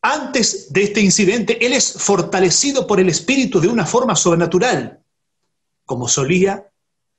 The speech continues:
se va al monte, particularmente al huerto de Getsemaní. Y allí él ora,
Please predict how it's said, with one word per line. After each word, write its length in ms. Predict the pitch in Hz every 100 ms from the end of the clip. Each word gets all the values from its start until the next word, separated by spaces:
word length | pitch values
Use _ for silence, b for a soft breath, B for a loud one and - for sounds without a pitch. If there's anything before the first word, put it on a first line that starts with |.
| _ _ _ _ _
se 180 | - 139
va 500 | 156 165 165 - _ _ _ _ _ _ _ _ _ _ _
al 100 | 170
monte, 420 | 180 170 - - - _ _ _ _ _
particularmente 920 | - 143 147 151 139 202 180 202 202 -
al 140 | 135
huerto 380 | 131 170 170 156
de 100 | 143
Getsemaní. 540 | 147 143 - 143 127 - - - _ _ _ _ _ _ _ _ _ _ -
Y 120 | 151
allí 300 | - 214 185
él 120 | 175
ora, 340 | 185 135 -